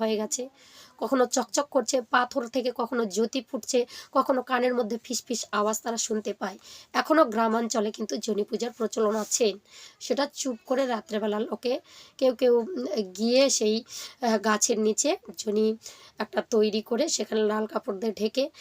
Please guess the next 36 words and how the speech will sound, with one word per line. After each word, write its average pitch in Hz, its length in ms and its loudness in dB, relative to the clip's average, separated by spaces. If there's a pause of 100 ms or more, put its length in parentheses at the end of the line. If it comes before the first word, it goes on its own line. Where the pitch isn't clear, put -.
(260)
সব 311 160 4 (120)
কিছু 320 200 2 (140)
রক্তচন্দন, 220 800 0 (500)
ধূপ 214 240 2 (120)
ধুনো 214 260 0 (100)
দিয়ে, 220 260 4
আহ, - 720 -8
তো 233 60 2 (240)
ওখানে 214 240 0 (120)
পুজো 214 280 -2
করা 226 240 -14
হয়। - 160 -16 (540)
কেউ 285 240 8
কেউ 320 120 8 (100)
আবার 277 220 4
হচ্ছে 269 200 0 (140)
ঋতুবতী 285 380 0 (100)
নারী 202 160 0 (120)
যাদের, 226 240 4 (160)
উম, 208 120 0 (500)
মেন্স 262 220 2 (100)
এসেছে 214 260 -4 (140)
তাদেরকে 226 340 -2 (100)
পুজো 220 320 -4
করেন 233 200 -10 (360)
মায়ের 220 380 2
শক্তি 226 220 -4 (100)
লাভ 202 180 -6
করার 190 260 -4
জন্য। 208 180 -8 (500)
তো 302 60 2 (120)
কোথায় 339 300 4
কোথায় 349 260 4
এই 320 120 2
পুজোর 302 260 2 (420)
রহস্য 233 280 -4